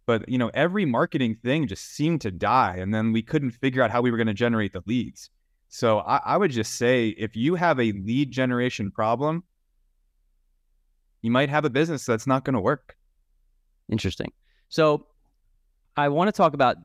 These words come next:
Speaker 2: what it's been like to work f-, I, correct me if I'm wrong. You, well, you said this, you went right out of, um, or the last fifteen years you've been doing this, right?
Speaker 1: Yeah.
Speaker 2: What has it been like working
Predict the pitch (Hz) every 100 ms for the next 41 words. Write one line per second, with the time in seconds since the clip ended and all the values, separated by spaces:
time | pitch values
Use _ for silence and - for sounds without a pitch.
0 | - 120 127 117 - 131 110 113 110 -
1 | 107 98 107 101 - - - - _ _
2 | _ _ - 123 - _ - 143 156 123
3 | 98 113 92 90 113 131 120 113 107 131
4 | 87 - 98 - - - 110 113 107 98
5 | - - 92 87 - - 98 85 _ _
6 | _ _ _ 120 117 107 - 110 - 95
7 | 92 - 98 87 85 82 - - - -
8 | 151 - _ _ 107 143 214 254 143 147
9 | 143 131 120 95 - - 104 117 107 113
10 | 104 98 -